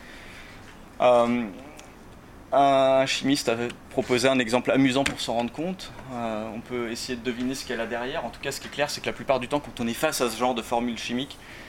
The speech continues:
typiquement dans un supermarché, on regarde la liste des composants, on se dit, « Ah, ça a pas l'air très bon tout ce qu'il y a là-dedans. » Il y a des colorants, il y a du E trois cent vingt-six, et cetera. Bon, non, c'est pas bon. Bon, en fait, ça, c'est la composition naturelle, euh, d'une fraise,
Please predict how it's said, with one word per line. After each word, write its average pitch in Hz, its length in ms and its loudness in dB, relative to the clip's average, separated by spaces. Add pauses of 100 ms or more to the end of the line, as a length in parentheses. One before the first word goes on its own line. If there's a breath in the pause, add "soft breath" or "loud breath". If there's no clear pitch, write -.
(340 loud breath)
typiquement 131 340 0
dans 127 100 4
un 117 60 4
supermarché, 127 680 0
on 120 80 0
regarde 113 240 -2
la 113 80 0
liste 113 180 -8
des 113 80 -8
composants, 117 320 -4
on 131 60 -4
se 104 40 -12
dit, « 110 140 -8
Ah, 101 260 -2
ça - 140 0
a 110 60 4
pas 117 180 2
l'air 117 160 2
très 110 200 0
bon 110 160 -2
tout 110 120 -12
ce - 60 -4
qu'il - 80 -8
y - 20 -4
a 107 40 -4
là-dedans. » 107 360 -2 (1700 loud breath)
Il 131 80 0
y - 20 4
a 135 60 4
des 123 120 2
colorants, 120 640 4
il 113 80 0
y 110 40 2
a 110 40 2
du 113 380 -4
E 135 120 2
trois 123 180 -6
cent 120 160 -12
vingt-six, 110 640 -10
et 117 100 -10
cetera. - 260 -14
Bon, 107 220 -6
non, 104 140 -4
c'est - 160 -8
pas 110 100 0
bon. 104 140 -6 (380)
Bon, 139 120 6
en 143 60 6
fait, 196 180 2
ça, - 80 -4
c'est - 180 0
la 113 100 4
composition 139 580 2
naturelle, 131 500 2
euh, 107 140 0
d'une 107 200 -4
fraise, 123 420 0